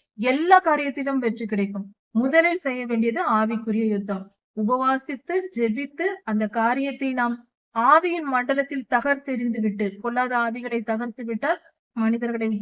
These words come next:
வெற்றி பெறுவது சுலபம். இப்படியாக எல்லா காரியத்திலும் நம்மால் வெற்றி பெற முடியும். துன்பத்தையும் போராட்டங்களையும் எதிர்த்து வெற்றி பெற ஒரே வழி உபவாசமும் ஜெபமும் தான். இந்த கருத்தை இந்த வேத பகுதியில் நாம் கற்றுக்கொள்கிறோம்.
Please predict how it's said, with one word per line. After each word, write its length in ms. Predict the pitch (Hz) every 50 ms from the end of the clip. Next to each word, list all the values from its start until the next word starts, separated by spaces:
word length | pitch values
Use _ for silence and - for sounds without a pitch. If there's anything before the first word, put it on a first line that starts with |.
| 202 _ _ _
வெற்றி 400 | _ 214 226 220 208 214 - 240
பெறுவது 400 | 214 202 220 208 208 220 220 320
சுலபம். 480 | 320 - - 226 196 196 190 180 190 - _ _ _ _ _ _ _ -
இப்படியாக 760 | 226 220 233 254 240 247 233 220 208 202 202 240 302 - _ _ _ _ _ _ _ 226
எல்லா 300 | 226 220 226 247 262 262 254
காரியத்திலும் 640 | 254 220 214 214 220 214 202 202 202 202 240 269 254
நம்மால் 260 | 233 208 202 202 202 202
வெற்றி 280 | 202 202 202 196 214
பெற 220 | 196 214 208 208 208
முடியும். 380 | 208 208 208 226 247 269 277 - _ _ _ _ _ _ _ -
துன்பத்தையும் 680 | 269 269 285 285 311 311 311 311 294 277 277 262 220 -
போராட்டங்களையும் 840 | 247 247 254 269 269 262 _ 269 269 262 262 247 254 254 254 247 226 202
எதிர்த்து 540 | 214 226 226 226 302 285 277 _ 285 269
வெற்றி 320 | 220 233 226 214 - - 262
பெற 300 | - 269 247 240 233 220
ஒரே 380 | 214 214 214 226 247 262 277
வழி 280 | 269 254 247 247 294 359 349 - _ _ _ _
உபவாசமும் 720 | 220 214 208 220 220 226 226 220 - - 226 220 226 240 240 214 196
ஜெபமும் 400 | 208 190 190 202 202 202 202 196
தான். 240 | 190 196 190 190 190 - - - _ _ _
இந்த 340 | - 233 262 277 311 311 339 330
கருத்தை 460 | 330 247 220 208 220 208 202 226 220
இந்த 180 | 214 214 202 202
வேத 260 | 196 196 202 202 214
பகுதியில் 320 | 202 208 208 208 202 208
நாம் 200 | 202 208 202 202
கற்றுக்கொள்கிறோம். 760 | 202 214 208 _ - 233 - 247 240 247 247 254 269 285 294